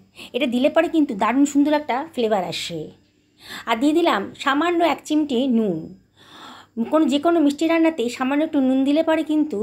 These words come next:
রান্নার টেস্টটা খুব সুন্দর আসে। এবার সব কিছু ভালো করে মিশিয়ে নিচ্ছি। মিনিট খানেক জাল দিয়ে নেব,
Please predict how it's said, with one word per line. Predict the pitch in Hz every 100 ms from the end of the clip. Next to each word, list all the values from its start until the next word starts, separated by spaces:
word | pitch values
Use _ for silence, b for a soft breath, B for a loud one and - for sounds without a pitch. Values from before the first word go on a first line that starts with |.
| 294 - _ -
রান্নার | 220 269 285
টেস্টটা | 233 233 - 277
খুব | 233 277
সুন্দর | - 214 190
আসে। | 170 156 - - B B B
এবার | 226 254
সব | 269
কিছু | 302 302
ভালো | 190 226
করে | 254 269
মিশিয়ে | 226 196 - 202
নিচ্ছি। | 185 185 - - - _ b b b b b _ _ _
মিনিট | 262 311 320
খানেক | 330 320
জাল | 285 277
দিয়ে | 294 302
নেব, | 311